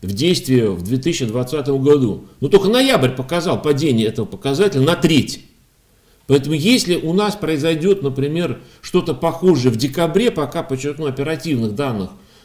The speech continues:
ну, у меня, по крайней мере, нет. Вот Ульяностат обещает это, а, выгрузить, выгрузить, даже пока сложно сказать, когда, потому что, ну, скорее всего, а, либо в понедельник, либо во вторник.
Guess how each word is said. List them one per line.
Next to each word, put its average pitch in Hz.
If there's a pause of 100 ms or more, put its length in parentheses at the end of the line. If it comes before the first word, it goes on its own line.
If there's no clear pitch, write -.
ну, 135
у 170
меня, 180
по -
крайней 123
мере, 135
нет. 226
Вот 127
Ульяностат 131
обещает 123
это, 104 (500)
а, 110
выгрузить, 120 (220)
выгрузить, 104
даже 120
пока 120
сложно 120
сказать, 104
когда, 175
потому 131
что, 123 (320)
ну, 196
скорее 196
всего, 156 (280)
а, 113
либо 131
в -
понедельник, 156
либо 156
во 170
вторник. 98